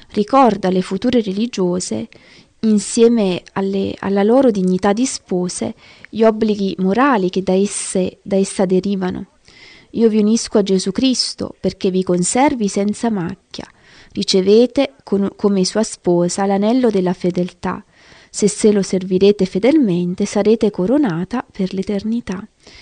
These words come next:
Ecco che il giorno della professione abbiamo ricevuto l'anello di sposa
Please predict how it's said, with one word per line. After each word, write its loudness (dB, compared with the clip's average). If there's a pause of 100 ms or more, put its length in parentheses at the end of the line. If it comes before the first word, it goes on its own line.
(400)
Ecco -4
che 0
il -2
giorno 0
della 0
professione -4
abbiamo -2
ricevuto -4
l'anello 0
di -6
sposa -12